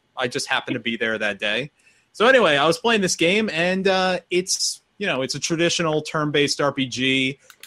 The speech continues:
Uh, it has a very weird, like, this,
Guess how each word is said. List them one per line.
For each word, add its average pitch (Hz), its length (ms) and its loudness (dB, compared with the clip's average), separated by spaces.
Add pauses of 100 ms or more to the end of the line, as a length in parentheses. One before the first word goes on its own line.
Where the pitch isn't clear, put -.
Uh, 131 260 0
it 143 120 0
has 190 200 0
a 190 40 2
very 190 260 2
weird, 175 800 0 (160)
like, 160 220 -2
this, 160 420 0